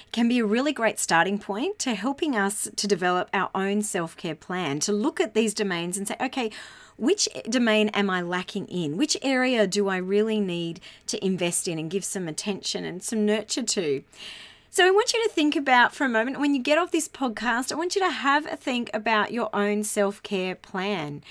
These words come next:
because having a plan will help you stay the course. You'll find it far easier to stick to your plan and develop this habit if you plan for it. So this is really, really important. I know actually a, a number of, actually it was last year,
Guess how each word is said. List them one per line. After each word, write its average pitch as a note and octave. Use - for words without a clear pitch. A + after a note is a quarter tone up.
because C4+
having D4+
a G4
plan G#3+
will G3
help G3+
you A3
stay E3+
the F3+
course. -
You'll A#3
find A#3
it -
far B3+
easier A#3+
to A3+
stick A3
to C#4
your C#4
plan G#3
and G#3
develop F#3+
this B3+
habit F#3+
if A#3
you B3
plan F#3+
for D3+
it. -
So G#3+
this D4+
is D#4+
really, A3
really F#3+
important. F3+
I B3
know C#4+
actually C4
a, G#3+
a A#3
number C4
of, G#3
actually C4
it G3+
was G3+
last G3+
year, C#3+